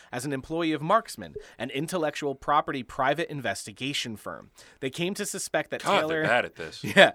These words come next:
Speaker 2: They're
Speaker 1: They
Speaker 2: so bad at
Speaker 1: they
Speaker 2: this.
Speaker 1: came to suspect that Taylor had hired private investigators who were using fake names to try to get their hands on the device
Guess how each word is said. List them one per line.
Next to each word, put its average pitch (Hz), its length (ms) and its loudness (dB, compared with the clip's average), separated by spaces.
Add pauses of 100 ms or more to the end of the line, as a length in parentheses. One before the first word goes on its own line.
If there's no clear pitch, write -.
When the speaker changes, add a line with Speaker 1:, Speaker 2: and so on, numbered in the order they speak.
Speaker 2:
They're 98 100 -8
Speaker 1:
They 175 200 4
Speaker 2:
so 175 260 6
bad 107 300 2
at - 20 -12
Speaker 1:
they 180 100 2
Speaker 2:
this. - 80 -6
Speaker 1:
came 214 220 2
to 330 80 0
suspect 190 460 0
that 165 140 0
Taylor 170 300 0
had 165 140 0
hired 135 340 0
private 147 300 -2
investigators 110 640 -6
who 113 60 -12
were 110 80 -8
using 110 300 -8
fake - 340 -6
names 98 320 -6
to - 80 -18
try 131 180 -4
to 143 80 -2
get 151 140 -8
their 139 100 -4
hands 123 260 -8
on 123 80 -8
the 131 80 -6
device 120 420 -4